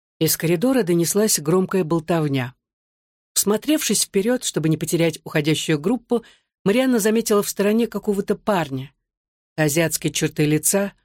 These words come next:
на глаза спадает волнистая челка — одет в комбинезон техника, в руках красный блокнот, рядом тележка с инструментами.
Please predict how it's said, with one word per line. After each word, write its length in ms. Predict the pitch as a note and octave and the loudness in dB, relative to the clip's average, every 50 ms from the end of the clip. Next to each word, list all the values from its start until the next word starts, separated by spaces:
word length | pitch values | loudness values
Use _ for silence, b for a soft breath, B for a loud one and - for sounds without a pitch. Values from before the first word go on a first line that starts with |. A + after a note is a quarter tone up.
| _ _ _ _ | _ _ _ _
на 100 | - D#3 | -4 -2
глаза 300 | C#3+ D#3 D#3+ D#3 C#3+ D#3+ | 2 2 2 2 2 0
спадает 420 | D3+ - - D#3 D3 D#3+ D#3 D3 - | 0 0 -2 -2 0 0 0 0 0
волнистая 500 | D3+ D3+ D3+ D3+ D3+ C#3 - - D3 C3+ | -2 0 2 2 0 0 -2 -2 -4 -4
челка — 520 | - - - F3 F#3 F#3 - F#3 F3 D#3+ - _ _ _ _ _ _ _ _ _ _ | -4 -2 0 0 0 0 -2 -6 -6 -6 -10 _ _ _ _ _ _ _ _ _ _
одет 400 | - F3 D#3+ F3+ A3 G#3+ - - _ _ _ | -2 0 2 2 0 -2 -4 -10 _ _ _
в 80 | - | -4
комбинезон 680 | - G3 F#3 F3+ F3 D#3+ F#3 F#3+ G3 F#3 D#3+ F#3+ F#3 E3+ | 0 0 2 2 2 2 2 2 2 4 2 2 0 0
техника, 600 | - - B3+ C4 - - E3+ D3+ - D3+ C3 B2+ b b b b _ _ | -2 -2 -2 -2 0 0 -2 -2 -2 -4 -6 -6 b b b b _ _
в 60 | - D#3 | -4 -4
руках 300 | D#3 - E3 D3+ C#3 - | -2 0 0 0 -2 -2
красный 340 | - D#3+ D3+ - - D#3 | -4 -4 -4 -2 -2 -4
блокнот, 520 | C#3+ C#3 D3+ D3 C#3+ - - G3 G#3+ G#3+ - | -2 0 -2 -2 -2 -2 -2 -2 -2 0 0
рядом 360 | D#3 F3+ F3+ E3 F3+ F3 D#3+ b b _ _ _ _ - | 0 0 0 0 0 -2 -4 b b _ _ _ _ -2
тележка 440 | - G3+ G3 A3 A3+ - - A3 G3+ | 0 2 2 0 0 0 -2 -2 0
с 140 | - - | 0 0
инструментами. 880 | A3 G3 - - G3 G#3+ F#3+ D#3+ D3+ C#3 C3 - - C3+ C#3 C#3 D3+ - | 0 0 0 0 0 2 2 2 2 0 -2 -2 -2 -4 -2 -4 -6 -8